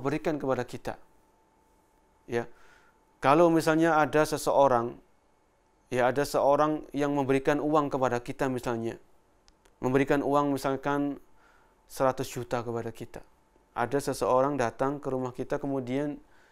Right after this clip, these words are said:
memberikan uang seratus juta. Atau mentransfer ke rekening kita uang seratus juta. Maka kita akan senantiasa mengingat kebaikan orang tersebut.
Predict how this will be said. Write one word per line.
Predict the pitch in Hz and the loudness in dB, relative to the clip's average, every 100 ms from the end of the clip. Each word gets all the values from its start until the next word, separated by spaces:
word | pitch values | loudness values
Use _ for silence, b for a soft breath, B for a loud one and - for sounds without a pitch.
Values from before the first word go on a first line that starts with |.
| b b b b | b b b b
memberikan | - 131 127 123 139 | -2 0 0 -2 -2
uang | 131 131 135 | -2 -2 -4
seratus | 135 120 120 | -6 -8 -8
juta. | - 120 - - _ _ _ _ 117 | -12 -12 -14 -14 _ _ _ _ -4
Atau | 127 | -2
mentransfer | 139 143 135 143 143 - 151 | 0 0 0 -2 -2 -2 0
ke | 147 | 0
rekening | 143 135 139 139 | -2 -2 -2 -2
kita | 139 147 | -2 -4
uang | 139 135 | -2 -4
seratus | 131 - 127 | -6 -8 -8
juta. | 120 - - B B | -8 -10 -12 B B
Maka | 156 170 180 | 2 2 2
kita | 185 180 | 4 2
akan | 160 170 | 0 0
senantiasa | 175 160 160 180 175 | 0 0 0 0 0
mengingat | 165 175 180 170 | 2 2 2 2
kebaikan | 165 135 135 160 | 0 2 2 2
orang | 147 143 135 | 2 0 -2
tersebut. | 135 113 110 | -6 -8 -12